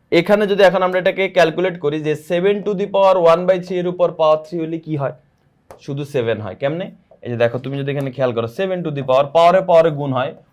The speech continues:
one by three এর সাথে থ্রি গুণ হলে থ্রি বাই থ্রি হবে। থ্রি, থ্রি কাটা যায়, seven to the power one মানে কি? সেভেন। তো এখানে দেখো, আমরা সেটাই লিখলাম, এই যে দেখো, এই সেভেন, শুধু সেভেন হলো, মানে seven to the power one। আবার পরবর্তী অংশে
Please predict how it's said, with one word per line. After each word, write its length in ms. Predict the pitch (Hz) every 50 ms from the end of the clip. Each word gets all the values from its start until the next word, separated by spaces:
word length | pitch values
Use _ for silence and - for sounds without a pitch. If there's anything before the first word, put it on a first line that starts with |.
| _ 120 151
one 100 | 165 180 180
by 80 | 190 180 180
three 120 | 180 180 180
এর 40 | 175 185
সাথে 140 | 175 170 170 170
থ্রি 100 | - 175 165 156
গুণ 80 | 156 156 156
হলে 100 | 156 160 156 156
থ্রি 120 | - 139 127 127
বাই 100 | 127 120 120
থ্রি 120 | - 113 107 107
হবে। 140 | 98 98 - - _ _ _ _ _ _
থ্রি, 120 | _ 156 160 156
থ্রি 100 | 160 175 175 175
কাটা 160 | 170 156 156 156
যায়, 120 | 170 175 175
seven 160 | 175 156 151 143 135
to 40 | 139 135
the 60 | 139 127 -
power 140 | 131 131 131 131
one 80 | 131 131
মানে 100 | 127 127 123 123
কি? 80 | 110 104 - -
সেভেন। 240 | - 123 104 98 95 - _ _ _ _ _ _ _ -
তো 60 | 120 120 120 120 - _ - -
এখানে 220 | 135 156 156 151 151 143
দেখো, 140 | 139 139 143 139
আমরা 120 | 139 139 135
সেটাই 220 | - 131 123 123 120 113
লিখলাম, 240 | 107 - 104 104 101 107
এই 60 | 110 117
যে 40 | 120 110 110
দেখো, 180 | 107 - 185 226 - _ _ _ _ _ _ - 107
এই 60 | 110 - -
সেভেন, 240 | 139 123 120 117 117 113 _ _ _ _ - -
শুধু 180 | 135 127 123 120 120
সেভেন 200 | 120 107 104 104 104
হলো, 100 | 107 95 95 107
মানে 120 | 117 120 120 127
seven 160 | 117 113 110 104
to 40 | 104 101
the 80 | 104 98
power 160 | 101 101 95 98 95 78
one। 80 | 65 - _ _ _ _ _ _ _ -
আবার 160 | 151 170 170 165 214
পরবর্তী 380 | 214 214 208 202 202 196 - 202 180
অংশে 180 | 175 175 196